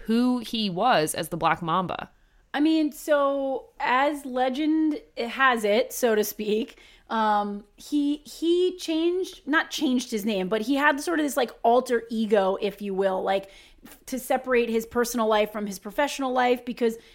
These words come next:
Speaker 2: as you'll hear, some of these, these pillars that he sort of had in the Mamba mentality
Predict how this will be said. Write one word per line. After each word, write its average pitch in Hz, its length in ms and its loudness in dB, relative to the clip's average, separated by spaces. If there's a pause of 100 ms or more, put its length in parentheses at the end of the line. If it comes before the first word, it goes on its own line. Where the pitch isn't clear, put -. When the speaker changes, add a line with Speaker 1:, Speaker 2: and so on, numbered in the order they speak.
(160)
Speaker 2:
as 240 200 0
you'll 233 300 0
hear, 277 460 2
some 269 240 -2
of 240 80 -2
these, 233 260 -4
these 220 200 -4
pillars 254 520 2
that 214 200 0
he 226 180 -8
sort 214 240 -6
of 202 60 -4
had 214 280 -2
in 196 80 -4
the 196 60 -6
Mamba 214 320 -2
mentality 220 540 0